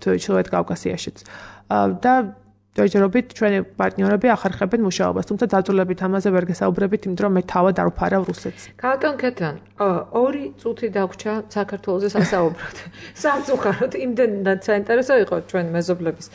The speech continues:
Speaker 2: შესახებ ინფორმაცია, რომ ვერ მოვწოდით, მოკლედ, ამ ინფორმაციას. რა ხდება საქართველოში, როგორი სიტუაციაა, როგორ შეიძლება შეფასდეს ადამიანის უფლებების მდგომარეობა?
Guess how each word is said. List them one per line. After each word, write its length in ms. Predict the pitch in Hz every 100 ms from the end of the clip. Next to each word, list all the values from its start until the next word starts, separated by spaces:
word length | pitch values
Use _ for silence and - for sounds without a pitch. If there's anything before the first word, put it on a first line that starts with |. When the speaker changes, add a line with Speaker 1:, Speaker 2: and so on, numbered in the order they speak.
| - -
Speaker 2:
შესახებ 440 | - 208 190 156
ინფორმაცია, 640 | 170 175 214 226 233 - 202
რომ 200 | 214 240
ვერ 200 | 185 190
მოვწოდით, 540 | 185 190 185 180 - -
მოკლედ, 300 | - - 175
ამ 140 | 180
ინფორმაციას. 540 | 185 214 214 226 - 175 - -
რა 180 | - 233
ხდება 280 | 285 - 175
საქართველოში, 760 | 160 175 185 190 170 180 - 226
როგორი 300 | - 170 180 175
სიტუაციაა, 580 | 170 170 160 - 190
როგორ 120 | 180 170
შეიძლება 280 | 165 170
შეფასდეს 480 | 185 165 151 - 160
ადამიანის 420 | 143 156 147 151 -
უფლებების 480 | - - - - -
მდგომარეობა? 640 | - 127 123 123 -